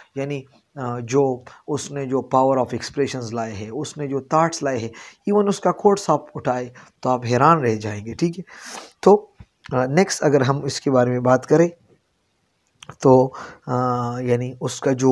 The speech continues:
वर्ड्स है, इन उसका जो, अ, उसने जो इमेजिनेशन की है और जो वर्ड्स उसने लाए हैं, तो क्रिटिक्स का कहना है कि उसने ऐसे अल्फाजों का चुनाव किए हैं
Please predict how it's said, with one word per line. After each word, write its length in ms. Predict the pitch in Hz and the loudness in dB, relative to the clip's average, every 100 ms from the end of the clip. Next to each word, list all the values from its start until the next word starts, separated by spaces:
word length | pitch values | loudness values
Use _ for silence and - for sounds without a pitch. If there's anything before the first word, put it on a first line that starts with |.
| 127 | 6
वर्ड्स 480 | 139 180 170 156 - | 8 8 6 2 -4
है, 120 | 127 131 - - _ 131 | -4 -6 -14 -20 _ -4
इन 340 | 120 120 120 - | -4 -4 -12 -8
उसका 280 | 117 - 131 | -8 -2 0
जो, 220 | 120 117 113 - - | 2 0 -2 -16 -12
अ, 60 | 113 113 110 110 110 110 110 110 110 - | -6 -4 -4 -4 -6 -10 -12 -16 -14 -12
उसने 280 | 127 135 | -10 -8
जो 200 | 127 131 131 | -2 -2 -2
इमेजिनेशन 640 | 120 123 117 127 139 165 | -4 -4 -4 -4 -2 -4
की 200 | 139 139 | -4 -4
है 220 | 123 113 107 - - - | -4 -4 -10 -18 -18 -8
और 120 | 120 | -6
जो 160 | 123 | -4
वर्ड्स 340 | 120 139 147 127 | 0 2 2 0
उसने 280 | 120 - 120 | -8 -10 -6
लाए 240 | 113 113 | -6 -6
हैं, 200 | 104 110 - - - | -8 -12 -14 -20 -8
तो 80 | - | -4
क्रिटिक्स 380 | 139 185 214 226 | 4 6 6 4
का 120 | - | 2
कहना 300 | 160 180 185 | 2 2 2
है 220 | 208 185 127 - - | 2 2 -2 -12 -12
कि 80 | - | -4
उसने 380 | 170 160 185 175 180 | 0 0 2 -2 2
ऐसे 260 | 170 - | 2 4
अल्फाजों 440 | 170 - 170 170 175 | 2 2 0 0 -2
का 140 | 143 | -4
चुनाव 360 | 123 127 139 156 | -6 -4 -4 -4
किए 180 | - 165 | -6 -6
हैं 180 | 147 | -6